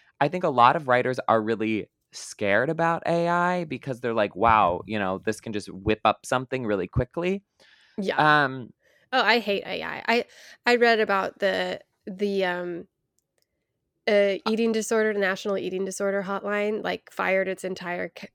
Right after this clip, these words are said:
Speaker 2: f-, um, staff and used an A I bot to, like, talk to people. But then the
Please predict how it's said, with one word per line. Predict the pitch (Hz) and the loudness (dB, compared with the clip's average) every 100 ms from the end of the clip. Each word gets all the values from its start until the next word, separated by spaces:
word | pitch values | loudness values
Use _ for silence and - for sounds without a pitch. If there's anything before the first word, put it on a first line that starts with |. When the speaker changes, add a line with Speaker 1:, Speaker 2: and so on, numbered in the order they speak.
| _ | _
Speaker 2:
f-, | - _ _ _ | -20 _ _ _
um, | 175 170 165 170 180 _ _ _ _ _ _ | -10 -10 -10 -14 -16 _ _ _ _ _ _
staff | - - 202 220 269 _ | -12 0 2 2 -2 _
and | 202 196 196 | -6 -4 -2
used | 196 185 - | -4 -4 -8
an | 180 | -6
A | 175 180 | -4 -4
I | 180 196 | -2 -2
bot | 220 247 - | -2 -4 -6
to, | - 196 | -4 -2
like, | 190 - - _ _ - | -2 -6 -16 _ _ -12
talk | 202 170 - | -8 -8 -10
to | 226 | -8
people. | 247 247 269 285 285 | -6 -2 0 0 0
But | 208 202 | -4 -2
then | 196 | -2
the | 190 175 | -2 -6